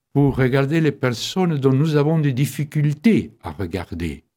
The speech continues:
Avouons-le, parfois une personne malade, un pauvre, nous les personnes âgées, les jeunes, les jeunes, les personnes âgées, et tant d'autres personnes,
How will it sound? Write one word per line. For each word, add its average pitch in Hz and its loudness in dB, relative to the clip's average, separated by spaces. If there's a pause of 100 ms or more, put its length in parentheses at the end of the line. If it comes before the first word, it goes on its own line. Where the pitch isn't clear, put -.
(640)
Avouons-le, 92 -6 (480)
parfois 98 -2
une 95 -2
personne 90 -8
malade, 123 -4 (500)
un 90 -6
pauvre, 143 -6 (400)
nous 208 6
les 190 6
personnes 127 2
âgées, 127 0
les 98 -2
jeunes, 127 -6 (280)
les 123 4
jeunes, 165 4
les 123 4
personnes 117 -2
âgées, 139 -2 (600)
et 135 -6
tant 175 -12
d'autres 98 -8
personnes, 76 -18